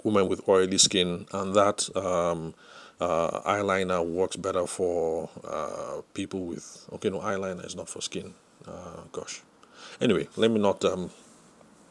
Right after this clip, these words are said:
let me not make up examples that I know nothing about. But basically,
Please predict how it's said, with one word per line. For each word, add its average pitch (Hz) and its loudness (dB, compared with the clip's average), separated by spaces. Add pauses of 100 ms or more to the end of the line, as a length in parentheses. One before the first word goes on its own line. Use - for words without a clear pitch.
(960)
let 135 8
me 139 10
not 127 12
make 123 10
up 104 12
examples 104 8
that 92 8
I - 6
know 95 4
nothing 87 4
about. 78 2 (120)
But 98 2
basically, 110 8